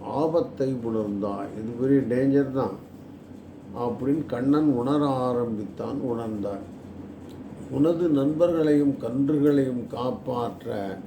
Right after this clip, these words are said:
நீயும் மலைப்பாம்பின் வாயின் வழியாக வயிற்றின் உள்ளும் நுழைந்தாய்.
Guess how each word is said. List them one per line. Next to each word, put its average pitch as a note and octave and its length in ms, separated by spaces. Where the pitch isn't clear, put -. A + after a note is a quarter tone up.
நீயும் E3 540
மலைப்பாம்பின் C#3+ 1080
வாயின் D3 500
வழியாக B2 640
வயிற்றின் C3+ 540
உள்ளும் C3+ 460
நுழைந்தாய். A2+ 720